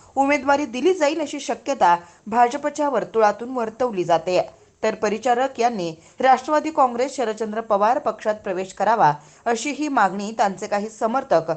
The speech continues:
सोशल मीडियावरून करताना दिसून येत आहेत. तर दुसरीकडे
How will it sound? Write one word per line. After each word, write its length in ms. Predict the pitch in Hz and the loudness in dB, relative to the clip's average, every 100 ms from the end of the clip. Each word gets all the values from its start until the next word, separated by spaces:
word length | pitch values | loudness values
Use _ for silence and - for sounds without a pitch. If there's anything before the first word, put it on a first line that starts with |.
| - _ - | -8 _ 0
सोशल 420 | 285 262 311 320 | 2 2 -2 -4
मीडियावरून 600 | 302 208 202 196 202 247 | -2 -2 0 2 0 -4
करताना 520 | 254 180 175 185 190 | -2 -2 -2 -2 -2
दिसून 320 | 214 202 175 | -2 -6 -6
येत 160 | 160 160 | -6 -2
आहेत. 120 | 156 - - | -2 -4 -12
तर 80 | 175 | -10
दुसरीकडे 640 | 175 175 247 262 180 | -10 -10 -8 -4 -4